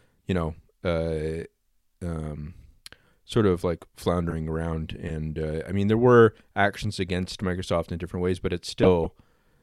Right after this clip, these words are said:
you know, it's, it's still so central to,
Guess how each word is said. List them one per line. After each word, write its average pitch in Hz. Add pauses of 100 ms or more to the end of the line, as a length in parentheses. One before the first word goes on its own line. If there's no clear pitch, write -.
(180)
you 95
know, 82
it's, 80
it's -
still 85
so 78 (240)
central 85
to, 76